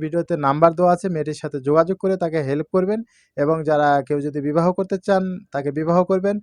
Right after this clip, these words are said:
আর কেউ যদি তাকে বাসায় কাজ দিতে চান, সে যদি মানুষের বাসায় কাজ করে, কেউ যদি ভালো একটা কাজ মানুষের বাসায়, মানে আপনার বাসায়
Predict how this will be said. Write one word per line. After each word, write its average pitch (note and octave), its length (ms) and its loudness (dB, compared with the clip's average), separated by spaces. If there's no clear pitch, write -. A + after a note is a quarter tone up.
আর E3+ 140 4
কেউ G#3 200 4
যদি G#3 200 -2
তাকে G3+ 220 2
বাসায় C3+ 440 0
কাজ D#3 120 6
দিতে E3 260 -4
চান, D#3+ 160 4
সে C#3+ 100 0
যদি C3+ 240 -6
মানুষের C3 300 -6
বাসায় C3 240 -4
কাজ C3 120 0
করে, B2+ 160 2
কেউ C#3 180 -2
যদি C#3+ 140 0
ভালো B2+ 160 0
একটা C#3 160 -6
কাজ C3 180 2
মানুষের B2 340 -6
বাসায়, A#2+ 320 -4
মানে A#2+ 140 -2
আপনার A#2+ 280 -6
বাসায় B2 320 0